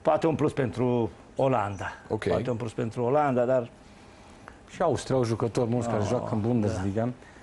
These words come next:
Speaker 3: Jucători, uh, cam se aseamănă
Speaker 1: Da,
Speaker 3: cu jocul
Speaker 1: da.
Speaker 3: Germaniei, să zic așa. Dar și eu zic că au un plus Olanda pentru, pentru,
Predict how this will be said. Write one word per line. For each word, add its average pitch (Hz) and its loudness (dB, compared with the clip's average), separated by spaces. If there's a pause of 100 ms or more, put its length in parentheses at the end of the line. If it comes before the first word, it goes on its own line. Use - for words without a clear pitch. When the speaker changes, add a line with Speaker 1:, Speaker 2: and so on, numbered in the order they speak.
(180)
Speaker 3:
Jucători, 120 2
uh, 120 4 (880)
cam 123 2
se - -6
aseamănă 123 2
Speaker 1:
Da, 107 -2
Speaker 3:
cu 113 0
jocul 104 0
Speaker 1:
da. 110 -2
Speaker 3:
Germaniei, 113 2
să 92 -6
zic 104 -8
așa. 123 -4 (540)
Dar 123 0
și 127 -2
eu 143 4
zic 117 0
că - 0
au 117 4
un 113 2
plus 113 0
Olanda 104 2
pentru, 95 -2 (1120)
pentru, 107 0